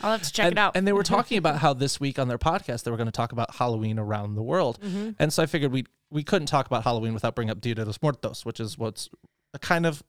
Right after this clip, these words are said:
Speaker 2: on par for Halloween in a lot of Mexican culture. And so a thing that's very common is they have a thing called pan de muerto. It literally means bread of the dead.
Speaker 1: Ooh.
Speaker 2: And in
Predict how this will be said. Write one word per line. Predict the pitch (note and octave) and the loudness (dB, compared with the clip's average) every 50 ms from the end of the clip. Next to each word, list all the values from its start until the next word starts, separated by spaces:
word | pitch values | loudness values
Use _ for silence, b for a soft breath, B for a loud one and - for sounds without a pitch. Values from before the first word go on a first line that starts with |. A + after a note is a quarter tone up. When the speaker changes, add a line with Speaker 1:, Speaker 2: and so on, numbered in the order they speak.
| _ - | _ -4
Speaker 2:
on | C#3+ C#3+ C#3+ | -2 -2 0
par | - - D3 D3 D3 | 0 2 2 0 0
for | - D3+ C3+ | 0 0 2
Halloween | D3+ C#3+ C#3 C3 B2+ C3 C3+ B2+ B2+ - | 2 2 2 2 2 0 0 -2 -2 -4
in | - B2 A#2+ A#2+ A#2+ A#2+ - | -4 -2 -2 -2 -2 -2 -2
a | A#2+ | -2
lot | A#2+ A#2 A2 | -2 -2 -2
of | A2 | -2
Mexican | A2+ A2+ - - - G#2+ G#2 A2+ | -4 -6 -6 -4 -6 -4 -4 -2
culture. | - - - - - - A2+ - b b b b b b b b b b b b - | 0 0 0 0 0 -2 -4 -4 b b b b b b b b b b b b 2
And | D#3 D#3 D#3 D3+ | 2 4 4 2
so | - - E3 D3+ C#3+ C3+ - | 2 4 4 4 4 2 2
a | - C#3 | 0 0
thing | C#3 - F3 D3+ | 0 2 2 2
that's | C#3 B2 | 0 0
very | - C3 B2 - | 0 -2 -4 -4
common | - - E3 D#3 C#3+ C#3 C3 B2+ - | -4 -2 0 2 2 2 0 0 0
is | B2+ B2+ A2+ | -2 -4 -2
they | - A2+ | -2 0
have | A#2 C3 A2+ | 0 0 -2
a | A2+ | -2
thing | - B2 A#2+ | -2 -2 -2
called | A#2 - A#2+ A2 - | -2 -2 -4 -4 -4
pan | - - C3 B2+ | -2 -2 -2 -2
de | A#2+ B2 | 0 -2
muerto. | A2+ A2+ A2+ A#2+ A#2+ A#2 - - A2 A2 | -2 -2 -2 -2 -2 -2 -4 -4 -4 -2
It | - | -2
literally | B2+ C3+ C3 C#3+ C3+ B2+ B2+ | -2 -2 0 0 0 0 -2
means | B2 B2 A#2 G#2 | -2 -2 -2 -4
bread | G2 - C3 A#2+ A#2+ A2 | -4 -2 -2 0 0 -2
of | A2+ G2+ G#2 | -4 -6 -6
the | A2+ | -6
dead. | G#2+ G2 B2 A2 G#2+ F#2+ - _ b b C#3+ | -2 -2 -2 -2 -2 -6 -10 _ b b -2
Speaker 1:
Ooh. | G3 C#4 E4+ D#4 F3 D#3 C#3+ C3+ | 0 0 2 2 2 2 2 2
Speaker 2:
And | C#3 C#3 C#3+ C3+ C3 B2+ B2 B2 A#2+ - - _ - | 2 4 4 4 4 4 4 2 0 -2 -2 _ 0
in | D3 D3 D3 D3+ E3 E3+ F3 F3 D#3+ | 2 4 4 4 2 2 2 0 -2